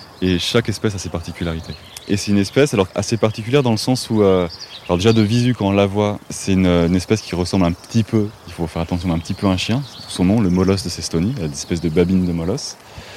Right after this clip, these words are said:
On la trouve donc dans les, elle gîte en falaise, dans les falaises essentiellement, mais aussi dans les fissures, dans les immeubles.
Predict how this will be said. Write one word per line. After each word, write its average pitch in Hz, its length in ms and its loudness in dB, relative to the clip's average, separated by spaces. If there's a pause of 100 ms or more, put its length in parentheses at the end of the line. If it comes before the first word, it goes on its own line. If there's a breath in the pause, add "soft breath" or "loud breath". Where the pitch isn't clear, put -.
(300 loud breath)
On 101 120 2
la 101 100 6
trouve 110 240 -2
donc 95 260 0
dans 90 160 2
les, 85 320 2
elle 82 80 -2
gîte 120 160 0
en 95 80 2
falaise, 101 360 2
dans 92 80 0
les 90 80 0
falaises 107 360 -2
essentiellement, 90 640 -2
mais 101 100 6
aussi 101 240 0
dans 95 260 0
les 92 200 2
fissures, 123 520 -2
dans 95 120 -2
les 98 160 -2
immeubles. 95 300 0